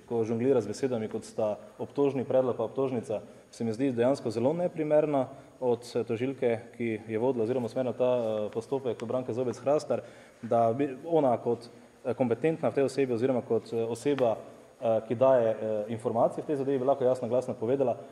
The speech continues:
ne pa zdaj še pusti dejansko priliva olja na ta medijski ogenj, pa se na nek čuden način izživlja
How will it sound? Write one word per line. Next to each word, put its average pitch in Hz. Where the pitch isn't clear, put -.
ne 151
pa 123
zdaj 127
še 110
pusti 160
dejansko 123
priliva 123
olja 143
na 104
ta 139
medijski 123
ogenj, 156
pa 113
se -
na 117
nek 143
čuden 170
način 143
izživlja 123